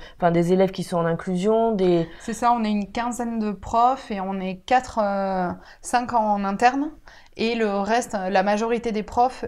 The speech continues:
Speaker 2: est en inclusion, donc, euh, suit, c'est des profs itinérants qui vont suivre les élèves, euh, dans l'école, euh,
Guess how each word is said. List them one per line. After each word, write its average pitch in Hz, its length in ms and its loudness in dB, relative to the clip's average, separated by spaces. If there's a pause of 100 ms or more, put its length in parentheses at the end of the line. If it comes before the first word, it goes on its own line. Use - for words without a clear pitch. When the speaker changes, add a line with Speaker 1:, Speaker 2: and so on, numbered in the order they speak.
Speaker 2:
est 226 320 -4
en 180 680 0
inclusion, 202 480 -2
donc, 202 300 -2
euh, 190 60 -2
suit, 233 420 -8
c'est 220 140 -4
des 185 100 -2
profs 220 240 -2
itinérants 208 500 0 (320)
qui 202 120 -6
vont 208 180 0
suivre 233 420 -2
les 208 240 0
élèves, 214 320 0
euh, 185 380 2
dans 190 160 2
l'école, 196 320 -2
euh, 180 640 0